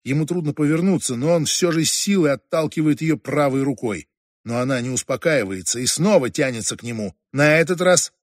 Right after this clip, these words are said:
вцепляется ногтями в руку, так что он чуть ли не теряет курс, и белое пятно скрывается в тумане.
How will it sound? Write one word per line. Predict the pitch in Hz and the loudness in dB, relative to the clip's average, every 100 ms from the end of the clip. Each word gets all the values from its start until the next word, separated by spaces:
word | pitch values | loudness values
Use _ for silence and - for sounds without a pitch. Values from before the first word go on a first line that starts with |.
| _ | _
вцепляется | - - 151 156 165 151 - | -10 -4 -2 2 2 2 -2
ногтями | 156 151 - 156 147 151 | -2 -2 -2 -2 0 0
в | 131 | 0
руку, | 160 190 147 123 | 2 2 0 -2
так | 123 127 | -4 -4
что | - 143 | -2 -2
он | 127 | -2
чуть | - 170 165 | -4 -6 -4
ли | 170 | -2
не | 170 | 0
теряет | 151 151 156 160 147 | 0 0 2 0 -4
курс, | - 214 135 - - _ - | -2 0 0 -2 -8 _ -8
и | 135 | -4
белое | 156 165 151 | 2 2 2
пятно | 143 135 170 190 123 - | 0 -4 -2 0 0 -2
скрывается | - 143 147 147 139 120 - 113 | -8 0 2 2 2 -2 -4 -6
в | |
тумане. | 131 123 104 92 | -6 -4 -4 -6